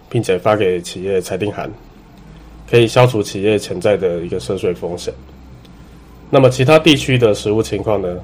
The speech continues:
啊，我们建议企业还是需要在工商程序办理之前啊，预先提供税务备案的一些材料，还是要去寻求所在地税务主管机关的一个指导意见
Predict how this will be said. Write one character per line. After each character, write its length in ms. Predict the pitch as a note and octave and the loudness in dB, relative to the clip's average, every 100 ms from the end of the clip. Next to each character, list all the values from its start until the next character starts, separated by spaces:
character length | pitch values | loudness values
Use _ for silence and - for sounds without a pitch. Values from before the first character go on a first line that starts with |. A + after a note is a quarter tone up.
| - | -12
啊， 160 | F2+ F2 | -14 -12
我 60 | F2+ | -8
们 120 | F#2+ | -8
建 200 | F#2 A#2 | -2 -2
议 220 | A2 G#2 D#2 - - - - | -2 -8 -12 -20 -20 -20 -20
企 160 | - G#2+ | -6 2
业 80 | A#2+ | 4
还 140 | A2+ | 4
是 100 | G#2 | 0
需 160 | G#2+ A2+ | -2 2
要 100 | G#2+ | 2
在 140 | G#2 | 2
工 180 | G2+ G#2 | 0 -2
商 120 | G#2 G#2 | -4 -6
程 140 | - | -6
序 100 | F#2+ | -8
办 220 | F#2 G2+ | -4 -4
理 140 | F2 D#2+ | -4 -10
之 120 | F#2+ | -10
前 240 | - - | -8 -8
啊， 200 | - - - _ _ _ _ _ _ - | -10 -14 -20 _ _ _ _ _ _ -4
预 140 | B2+ | 0
先 220 | A2+ A#2+ A#2+ | 4 4 4
提 160 | A2+ | 0
供 320 | G#2 A2 A2+ | 0 2 2
税 180 | A2+ A#2 | 0 0
务 120 | G#2+ | 0
备 120 | A2 A2 | 2 0
案 140 | G#2 | 0
的 60 | F2+ | -4
一 80 | |
些 100 | F#2 | -8
材 240 | F#2+ - D#2 | -8 -8 -6
料， 180 | F#2 - - - - - - - | -6 -8 -14 -20 -20 -20 -20 -6
还 100 | G#2 | 0
是 120 | A#2+ | 4
要 80 | B2 | 6
去 120 | B2+ | 4
寻 240 | A#2+ A2 | 2 0
求 300 | A#2 G#2 F#2+ | 0 0 0
所 160 | F#2+ G2+ | -2 -4
在 160 | G2+ G#2+ | 0 0
地 160 | G#2+ | 0
税 160 | G2+ G#2 | -2 -2
务 100 | G2 | -2
主 120 | G#2 | -4
管 160 | F#2 E2+ | -8 -8
机 120 | G2 | -8
关 200 | G2 G2 G2+ | -6 -6 -8
的 100 | - - | -14 -20
一 80 | - | -6
个 260 | G2 F2 F2 F2+ - | -2 -2 -2 -12 -14
指 140 | - | -8
导 160 | G#2 F2+ | -4 -4
意 140 | G2+ | -4
见 200 | F#2 F#2 | -6 -8